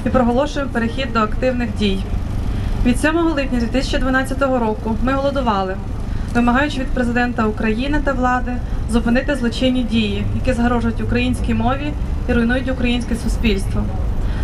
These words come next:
Акція голодування продемонструвала, що прості громадяни України мають достатньо рішучості та моральної сили протистояти авторитарним намірам, а також спроможні організовуватися задля захисту найвищих цінностей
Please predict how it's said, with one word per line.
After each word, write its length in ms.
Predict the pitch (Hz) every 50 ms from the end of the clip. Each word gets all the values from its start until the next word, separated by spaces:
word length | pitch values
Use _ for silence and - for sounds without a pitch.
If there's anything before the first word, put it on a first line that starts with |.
| - -
Акція 380 | - 262 262 262 - - 302 285
голодування 540 | 277 285 285 277 277 254 262 254 262 262 254
продемонструвала, 880 | - 254 240 262 262 262 269 233 - 285 285 233 233 220 208 208 208 214 214 -
що 100 | - 226
прості 320 | 226 - 226 - - 277 277
громадяни 500 | 285 294 285 277 254 262 262 262 262 269
України 500 | 262 - 269 269 240 220 214 214 226 247
мають 500 | 254 247 226 214 208 214 226 240 - - - - - - - - - -
достатньо 380 | 247 247 - 277 294 294 302
рішучості 640 | 302 302 - - 269 262 254 - 269 247 - - 254
та 120 | 254 240
моральної 460 | 226 226 233 240 233 233 220 214 220
сили 300 | - - 262 277 294 302 311
протистояти 840 | 262 262 262 254 240 - - 269 262 240 233 208 202 202 - 208 208 - - - - - -
авторитарним 680 | - 214 - 240 233 226 - 254 254 269 262 262 254 254
намірам, 420 | 247 226 208 208 202 196 - 196 - - - - - - - - - - - - - - - - - - -
а 100 | 233 233
також 300 | 240 277 302 - 311 -
спроможні 500 | - - 285 269 262 285 285 277 277 269
організовуватися 1000 | 262 247 247 247 233 214 226 262 302 311 277 254 254 - 226 - - 214 208 208 -
задля 240 | 233 233 214 220 220
захисту 500 | 208 247 254 277 - 285 277 - - 254
найвищих 480 | 233 214 214 214 240 240 - - 240 - - -
цінностей 540 | 254 233 208 202 190 185 - - 208 190